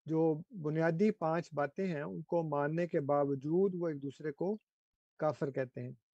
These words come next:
جہاں تک دوسرے مذاہب والوں کا تعلق ہے،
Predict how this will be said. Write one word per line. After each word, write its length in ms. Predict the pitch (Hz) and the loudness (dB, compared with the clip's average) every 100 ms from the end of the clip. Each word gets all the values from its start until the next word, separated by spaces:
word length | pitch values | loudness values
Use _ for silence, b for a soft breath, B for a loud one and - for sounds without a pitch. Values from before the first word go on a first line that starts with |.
| _ _ _ _ _ _ _ _ _ - 147 | _ _ _ _ _ _ _ _ _ -6 0
جہاں 220 | 160 196 | 2 2
تک 240 | 214 208 | 4 2
دوسرے 400 | 190 151 156 214 | 2 -2 0 2
مذاہب 400 | 208 165 170 180 175 _ | 2 2 2 2 -2 _
والوں 220 | 170 156 | -6 -4
کا 100 | 156 | -6
تعلق 460 | 151 139 147 160 - | -4 -2 -2 -4 -6
ہے، 180 | 131 | -8